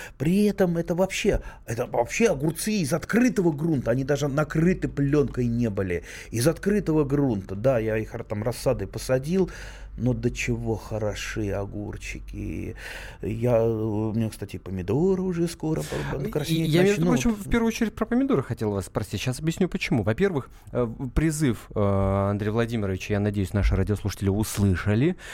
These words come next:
Speaker 2: Для того, чтобы его, так сказать, подтвердить, напомню, наш номер телефона восемь восемьсот двести ровно девяносто семь ноль два. Так что хвалиться можно именно по этому номеру телефона. Но не только.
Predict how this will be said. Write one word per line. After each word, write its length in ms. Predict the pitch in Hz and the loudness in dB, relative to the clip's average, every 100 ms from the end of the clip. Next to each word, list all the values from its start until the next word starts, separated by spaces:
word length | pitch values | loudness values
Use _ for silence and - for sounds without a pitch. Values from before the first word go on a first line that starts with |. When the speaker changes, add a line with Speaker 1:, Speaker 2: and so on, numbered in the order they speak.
| - 123 | -10 -4
Speaker 2:
Для 100 | 117 | 0
того, 160 | 127 | 0
чтобы 220 | 117 120 | 0 0
его, 100 | 120 | 0
так 120 | 113 - | 0 -4
сказать, 180 | - | -6
подтвердить, 960 | - 131 - - 131 139 143 127 107 117 | 0 -2 -2 -2 2 4 4 2 2 2
напомню, 400 | 113 123 104 92 | 2 2 2 0
наш 180 | 92 - | 0 2
номер 240 | 95 - | 0 2
телефона 480 | 101 98 - 135 147 - - | 2 2 2 0 -2 -10 0
восемь 380 | 120 117 98 85 - | 2 2 -2 -6 -2
восемьсот 540 | 110 - 95 - 160 - - 107 | -2 0 0 0 0 -6 -12 -2
двести 340 | 104 92 101 | 0 0 0
ровно 320 | 113 143 117 | 2 2 0
девяносто 480 | 98 101 131 - 87 | 0 2 0 -2 -4
семь 220 | - 123 123 - - | 0 0 -4 -12 0
ноль 320 | 117 135 139 | 4 4 2
два. 400 | 113 101 87 76 | 2 2 2 0
Так 140 | 87 - | -2 -2
что 100 | 104 | 0
хвалиться 380 | 117 151 - | 2 2 2
можно 240 | 110 123 113 | 2 2 2
именно 180 | 120 120 | 2 2
по 120 | 135 | 2
этому 240 | 107 101 | 0 0
номеру 280 | 92 92 95 | 2 2 2
телефона. 380 | 127 151 226 - - - - | 0 2 0 -2 -8 -20 -2
Но 240 | 131 143 175 | 2 4 6
не 140 | 240 | 4
только. 560 | 240 170 110 135 170 | 4 2 2 0 0